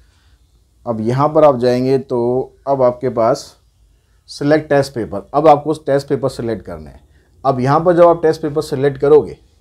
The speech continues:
तो आपको सब्जेक्ट वन सिलेक्ट कर लिया, मान लो आपने इंग्लिश सिलेक्ट कर लिया, आपने एक ही लैंग्वेज देनी है, अगर आपने दो लैंग्वेज देनी है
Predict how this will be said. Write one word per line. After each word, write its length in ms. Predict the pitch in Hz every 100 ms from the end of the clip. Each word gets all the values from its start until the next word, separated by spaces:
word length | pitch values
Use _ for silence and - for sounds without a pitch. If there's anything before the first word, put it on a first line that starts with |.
| _ _ _ _ _ _ -
तो 40 |
आपको 640 | - 127 131 151 151 151 -
सब्जेक्ट 400 | - 127 123 147 135
वन 140 | 147
सिलेक्ट 320 | 143 143 139
कर 80 | 147
लिया, 180 | 139 147
मान 200 | 131 117
लो 100 | 120
आपने 260 | 113 117
इंग्लिश 240 | 123 139 143
सिलेक्ट 240 | 139 131
कर 100 | 135
लिया, 220 | 127 123 123
आपने 320 | 113 123 123
एक 60 |
ही 80 | 139
लैंग्वेज 340 | 143 139 139 127
देनी 200 | 131 127
है, 60 |
अगर 200 | 127 131
आपने 200 | 127 123 117
दो 160 | 139
लैंग्वेज 340 | 151 143 147 143
देनी 240 | 143 147
है 160 | 127